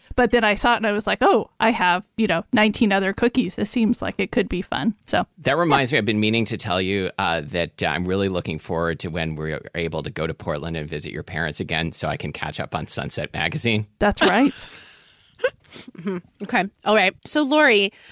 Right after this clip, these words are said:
Speaker 3: you know, we have occasionally on the show had a segment called What Have We Learned?
Speaker 2: <laughs> Yeah.
Speaker 3: So, you know, I, I do want you to walk us through these last seven cookies.
Speaker 1: Mm-hmm.
Speaker 3: But, but before we do that, I wanna kind of get, like, a big flyover. Like, what,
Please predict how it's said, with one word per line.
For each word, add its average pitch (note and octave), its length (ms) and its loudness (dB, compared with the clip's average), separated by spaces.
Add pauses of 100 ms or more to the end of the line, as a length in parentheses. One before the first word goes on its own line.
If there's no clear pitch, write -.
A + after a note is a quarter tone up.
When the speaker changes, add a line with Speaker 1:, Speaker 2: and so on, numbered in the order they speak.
(200)
Speaker 3:
you D4 120 2
know, C#4 120 4
we D4+ 200 0
have F#4+ 160 0
occasionally G3 1080 2 (120)
on F3+ 460 2
the F3+ 80 -2
show D#3+ 460 -2 (160)
had G#3 220 -2
a G3+ 60 -4
segment G#3+ 460 -2
called E3+ 360 2
What F#3 320 2
Have G#3+ 200 -2
We F#3 180 -2
Learned? D3+ 580 -2
Speaker 2:
<laughs> - 40 6 (460)
Yeah. - 220 2 (140)
Speaker 3:
So, - 180 2
you E4 100 6
know, D#4+ 120 2
I, D4 180 0
I C#4 60 -2
do G4+ 300 0
want C#4 240 0
you A#3 100 0
to G#3 60 0
walk F#3 360 2
us F#3+ 220 -2
through A3+ 320 -2
these E3 240 -4
last E3+ 380 0
seven E3 340 0
cookies. C4 600 -2 (100)
Speaker 1:
Mm-hmm. G#3 400 6
Speaker 3:
But, D4+ 200 4 (120)
but C4+ 220 0
before A#4+ 380 2
we C5+ 100 4
do D#4 200 4
that, B3 160 2
I A#3 40 2
wanna D#4 200 -2
kind D#4+ 240 -2
of - 80 -6
get, A#3 200 0
like, F3 180 -2
a E3 40 -4
big F#3 220 0
flyover. F#3+ 500 0
Like, F#3+ 160 -4
what, D4+ 260 0